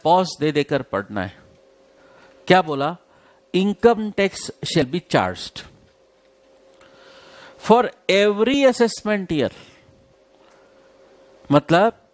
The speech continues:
हम इनकम पर टैक्स लगाएंगे, प्रीवियस ईयर में नहीं, असेसमेंट ईयर में।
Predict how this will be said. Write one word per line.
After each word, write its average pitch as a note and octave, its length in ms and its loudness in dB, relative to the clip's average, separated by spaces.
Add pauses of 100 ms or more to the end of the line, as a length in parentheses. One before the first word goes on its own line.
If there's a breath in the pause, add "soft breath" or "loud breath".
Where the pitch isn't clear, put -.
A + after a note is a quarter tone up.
(440)
हम G3+ 380 0 (120)
इनकम F#3+ 500 0
पर G#3+ 160 -2
टैक्स - 460 -6
लगाएंगे, D3 840 0 (480 soft breath)
प्रीवियस F3+ 380 2 (120)
ईयर A#3 100 2
में A3 80 -6
नहीं, G#3+ 240 -2 (1160)
असेसमेंट E3 720 0
ईयर G#2 200 -2
में। F2 180 -12